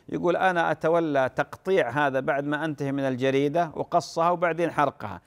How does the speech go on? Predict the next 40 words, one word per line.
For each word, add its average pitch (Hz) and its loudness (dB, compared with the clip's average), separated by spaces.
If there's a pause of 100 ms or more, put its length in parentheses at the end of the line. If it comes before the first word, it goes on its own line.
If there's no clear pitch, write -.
(280)
هل 196 0
فعلي 170 0
صحيح؟" 147 -6
نعم 175 -2
يا 160 2
حسين 180 -6
بارك 160 0
الله 147 0
فيك، 165 -4 (340)
هذا 180 2
هو 160 2
الفعل 147 -4
الصحيح، 143 -2 (500)
لأن 147 -2
الله 160 2
جل 147 -4
وعلا 143 0
قال: 135 0
"ذلك 143 -2
ومن 151 -2
يعظم 147 -2
شعائر 151 0
الله 139 2 (340)
فإنها 139 -4
من 147 -6
تقوى 170 -4
القلوب". 185 0 (460)
قال 151 2
جل 160 -2
وعلا: 147 0
"ذلك 151 2
ومن 139 -6
يعظم 151 -4
حرمات 156 -2
الله 147 0
فهو 131 -4
خير 170 -2
له 156 0
عند 160 -4
ربه". 160 -2